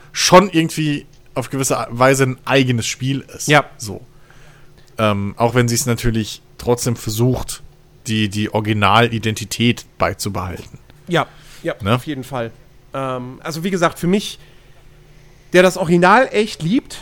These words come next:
Speaker 2: aber da muss man heutzutage, wenn man das spielen möchte, halt wirklich schon hart im Nehmen sein, weil der Schwierigkeitsgrad ist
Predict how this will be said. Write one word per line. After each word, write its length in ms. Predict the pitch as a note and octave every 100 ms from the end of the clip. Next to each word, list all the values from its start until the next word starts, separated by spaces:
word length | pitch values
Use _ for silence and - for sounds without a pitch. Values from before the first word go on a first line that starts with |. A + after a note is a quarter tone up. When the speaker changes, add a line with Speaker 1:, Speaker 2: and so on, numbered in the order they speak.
| - - - -
Speaker 2:
aber 600 | E3+ F3+ F#3+ F#3+ F#3 F#3 - _ - - - - - - - - -
da 160 | - E3
muss 180 | G#3+ -
man 160 | G3
heutzutage, 500 | F3+ G#3 F#3 F#3 G3+
wenn 80 | F#3+
man 80 | F3+
das 120 | F3
spielen 220 | - F#3
möchte, 260 | F3+ E3+ E3+
halt 160 | D3
wirklich 240 | E3 - F#3+
schon 180 | E3+ C#3+
hart 180 | D#3
im 80 | E3
Nehmen 260 | C3 C#3 D#3+
sein, 360 | E3 E3 F3 E3
weil 460 | C3+ C3+ C3+ C3+ - - -
der 60 | D3+
Schwierigkeitsgrad 920 | - B2 B2+ - C3 - - A#2 A#2
ist 540 | C3 - - - -